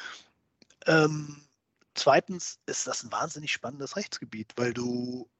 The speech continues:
hast einerseits unglaublich viel Technik drin, die ich mag. Du hast unglaublich viel I T drin. Du hast aber auch einfach sehr viel Geld, weil es geht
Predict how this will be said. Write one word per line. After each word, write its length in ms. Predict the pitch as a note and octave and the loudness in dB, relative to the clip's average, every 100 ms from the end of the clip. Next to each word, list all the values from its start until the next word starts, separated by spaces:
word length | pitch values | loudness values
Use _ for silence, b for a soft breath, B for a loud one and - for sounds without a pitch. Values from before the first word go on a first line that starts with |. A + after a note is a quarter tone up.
| _ _ | _ _
hast 420 | - C3+ - - - _ | 0 2 2 0 -8 _
einerseits 1000 | C3 B2+ E3 D#3 D3+ D3+ D#3+ - - - _ _ _ _ _ _ | 0 4 4 6 6 6 4 0 -2 -6 _ _ _ _ _ _
unglaublich 720 | D3+ E3 D#3 C#3+ - C#3 - | -4 0 6 6 4 -2 -4
viel 200 | - C3+ A#2 _ | -2 -4 -4 _
Technik 560 | - C3 - F3 - | 2 2 2 -6 -8
drin, 260 | - E3+ A#3 - _ - | -4 -2 -4 -6 _ -10
die 120 | A#3 | -8
ich 240 | A3 - - _ _ | -6 -8 -12 _ _
mag. 420 | A2+ G#2+ G#2 - - _ - B B B | 4 4 2 -4 -20 _ -20 B B B
Du 100 | - | -6
hast 120 | A#2 | -4
unglaublich 360 | D3 C3+ B2 - | 0 0 0 -4
viel 160 | - - | -6 -6
I 140 | - A2+ | -4 -2
T 300 | - - C3 | -4 -8 -2
drin. 320 | C3+ E3+ A#3 _ _ B B B B | 2 2 -2 _ _ B B B B
Du 120 | C#3 | 2
hast 360 | A#2 C#3 - - _ _ _ | 6 6 4 -4 _ _ _
aber 220 | - C3 A#2+ | -4 2 2
auch 140 | - | 2
einfach 340 | C#3 - C3+ | -2 -2 -2
sehr 160 | - C3 | -2 -4
viel 120 | - | -6
Geld, 400 | A2+ F#3+ G3+ - - | 0 2 2 -2 -4
weil 100 | A2 | -4
es 160 | - | -4
geht 400 | - C3+ - - | -2 0 0 -6